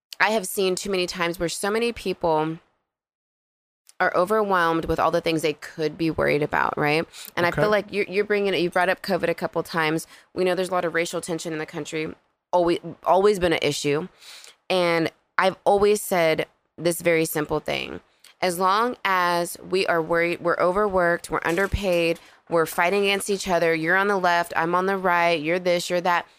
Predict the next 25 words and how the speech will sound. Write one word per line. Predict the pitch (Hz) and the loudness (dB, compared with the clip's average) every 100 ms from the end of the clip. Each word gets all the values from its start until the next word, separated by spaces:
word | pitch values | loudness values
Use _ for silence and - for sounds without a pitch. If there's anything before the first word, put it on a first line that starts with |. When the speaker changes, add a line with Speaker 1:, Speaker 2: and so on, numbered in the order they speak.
| - | -6
Speaker 1:
As | 180 180 | -4 0
long | 185 233 | 0 0
as | 240 | 0
we | 220 220 | 0 2
are | 170 170 165 | 4 2 -2
staying | - - 185 170 185 | -8 -4 0 2 2
divided, | 180 165 160 175 170 | 2 2 4 2 0
fighting | - 160 165 170 | 0 2 2 2
over | 160 170 | 0 0
these | 165 | 0
different | - 165 165 | -2 -2 -2
things, | 170 175 | -2 -2
then | 180 | 0
we | 160 165 | -2 -2
can't | - 208 208 - | -2 0 0 0
really | 175 175 | 0 0
focus | 170 165 156 170 | 0 -2 -2 -2
on | 160 | 0
the | 156 | 0
major | 151 147 147 | 0 0 -2
issues. | - 151 147 165 | -4 -4 -4 0
Nobody | 185 208 262 | 2 2 2
should | 262 247 | 0 0
be | 208 | 0
forced | 180 165 156 156 | 0 0 0 0